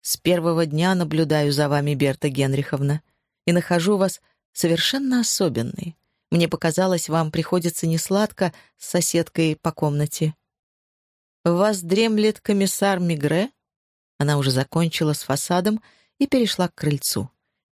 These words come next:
«Или нашептал кто-то из местных доброхотов?» Сейчас она занималась перилами. «Здесь не надо быть Мегре», осмелел он немного. «Достаточно краем уха послушать вашу и ее речь,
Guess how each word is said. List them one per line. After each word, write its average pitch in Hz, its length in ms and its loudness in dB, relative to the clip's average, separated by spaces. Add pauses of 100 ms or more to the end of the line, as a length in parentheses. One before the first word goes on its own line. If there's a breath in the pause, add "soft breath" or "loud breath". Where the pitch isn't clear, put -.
«Или 170 360 2
нашептал 165 720 0
кто-то 196 460 -2
из 175 160 2
местных 165 600 0
доброхотов?» 131 880 -4 (800)
Сейчас - 280 0
она 240 180 2
занималась 190 640 2
перилами. 117 600 -2 (840)
«Здесь 139 460 0
не 165 100 0
надо 185 300 2
быть 180 320 -2
Мегре», 156 520 0 (440)
осмелел 156 540 2
он 147 120 -2
немного. 143 480 -2 (380)
«Достаточно 220 640 0
краем 196 440 0
уха 185 300 -2
послушать - 640 -2
вашу 185 380 0
и - 140 -2
ее 160 340 2
речь, 175 340 0